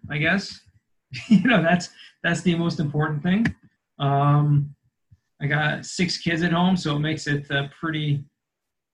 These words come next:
pretty interesting and difficult. And that's not, um,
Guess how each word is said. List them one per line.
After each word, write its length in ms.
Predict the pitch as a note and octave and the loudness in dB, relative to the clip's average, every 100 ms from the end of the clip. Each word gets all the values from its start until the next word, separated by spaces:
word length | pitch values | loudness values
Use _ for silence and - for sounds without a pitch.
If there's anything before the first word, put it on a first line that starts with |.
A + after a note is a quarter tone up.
| _ - | _ -4
pretty 200 | F3 E3 | -2 0
interesting 680 | E3 D3 E3+ - F#3+ G#3+ | -2 0 0 2 2 2
and 180 | D#3+ D3 | 2 2
difficult. 480 | D3 D#3 D#3 F#3+ F#3+ | 0 -2 -2 -2 0
And 120 | D#3 | 0
that's 220 | F3 F3 - | 2 2 2
not, 460 | D#3+ F#3+ F#3+ F#3+ - _ _ _ _ _ _ - | 4 6 4 2 -4 _ _ _ _ _ _ -6
um, 520 | D3+ D3 C#3+ C#3+ | 0 2 2 2